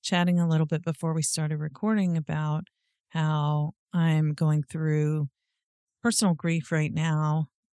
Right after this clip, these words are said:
and I'll get tearful, but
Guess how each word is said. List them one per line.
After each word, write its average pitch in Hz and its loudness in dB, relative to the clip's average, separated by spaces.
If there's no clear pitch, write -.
and 160 2
I'll 147 0
get 156 -2
tearful, 156 2
but 160 4